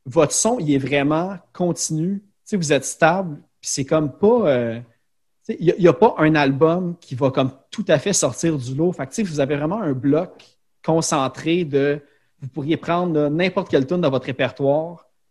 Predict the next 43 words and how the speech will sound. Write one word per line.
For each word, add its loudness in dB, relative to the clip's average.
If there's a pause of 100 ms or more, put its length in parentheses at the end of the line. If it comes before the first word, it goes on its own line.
(340)
puis -8
ça 2
ferait -4
aucunement 0
un, -6
un 0
meilleur 4
ou 0
un 0
pire 0
line-up -2 (240)
si -8
vous -8
les -2
faites -6
en -4
live. -2
Puis -14
je -12
trouve -14
vraiment -2
que -8
le -2
dernier, -4 (400)
Brûle, 0
brûle, 0
brûle, -2
est -4
vraiment 0
dans -2
cette -8
continuité-là, -4 (460)
mais 0
avec, 0 (480)
euh, -6 (800)
je -10
trouvais 2
que 0
les 6
gang 2
vocals 2
étaient -2
plus, -6